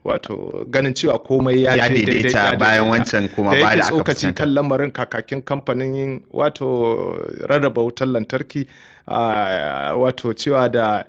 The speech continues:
Speaker 1: Ndidi Mba ya tabbatar da rugujewar wannan al'amari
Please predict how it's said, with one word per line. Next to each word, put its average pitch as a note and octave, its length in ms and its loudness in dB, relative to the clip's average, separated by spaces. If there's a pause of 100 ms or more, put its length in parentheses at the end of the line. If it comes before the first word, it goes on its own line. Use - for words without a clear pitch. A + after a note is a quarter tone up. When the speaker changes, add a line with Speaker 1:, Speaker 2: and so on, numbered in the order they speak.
(140)
Speaker 1:
Ndidi C3 720 0
Mba A2+ 440 0 (400)
ya A#2+ 200 2
tabbatar B2 500 -6
da A2 260 -4 (300)
rugujewar B2 520 0
wannan G#2+ 380 -2
al'amari G#2+ 680 -6